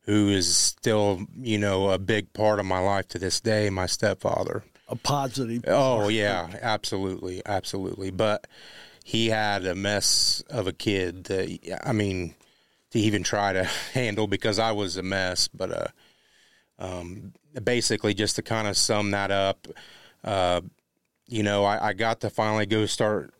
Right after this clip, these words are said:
Speaker 1: seeing my mom on the weekends and my stepdad. And then I just remember,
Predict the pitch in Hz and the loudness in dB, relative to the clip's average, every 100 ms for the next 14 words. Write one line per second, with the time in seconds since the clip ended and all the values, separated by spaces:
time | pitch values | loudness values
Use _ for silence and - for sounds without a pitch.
0 | _ - - 110 107 101 101 104 110 107 | _ -2 2 2 2 0 0 2 4 4
1 | 101 95 92 101 104 110 98 101 98 98 | 2 2 2 2 2 0 0 0 0 0
2 | 95 92 - 104 98 101 98 95 95 95 | 0 -2 0 0 0 0 0 2 0 0
3 | 98 101 98 - - - - - - - | 0 0 0 -6 -20 -20 -20 -20 -20 -14
4 | - 104 117 - 107 117 110 104 | -4 0 0 0 0 -2 0 -2